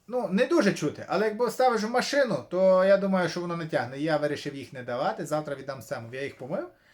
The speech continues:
і віддам Семові, нехай собі бере. Якщо захоче, кажу, застели собі в багажнику. Або так, бо в нього теж і шматяні, і такі, в нього там мікс. Тим більше в нього дві машини. Він чекає другу машину продавати весною.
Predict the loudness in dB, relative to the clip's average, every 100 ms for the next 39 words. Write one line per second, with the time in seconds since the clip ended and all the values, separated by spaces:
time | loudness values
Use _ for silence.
0 | _ _ _ _ -4 -2 0 0 0 2
1 | 2 2 0 2 2 0 -2 -6 -6 -6
2 | -4 -4 -2 -2 -2 0 0 2 -2 -2
3 | 0 0 -2 -6 -6 -4 -6 -4 -4 -4
4 | -4 -6 -10 -14 -18 -20 _ _ _ _
5 | _ _ _ 0 2 4 4 2 2 0
6 | 0 -2 0 2 4 2 2 -2 -2 -6
7 | -6 -4 -4 -4 -4 -2 -2 -2 -4 -2
8 | 0 0 0 -2 -4 -8 -20 _ _ _
9 | -8 -4 -4 -2 -4 -2 -2 -2 -2 -6
10 | -8 _ _ _ _ _ -12 -8 -8 -2
11 | 0 2 2 0 -2 -2 -4 -4 0 2
12 | 2 2 2 4 2 -2 -4 -4 -6 -8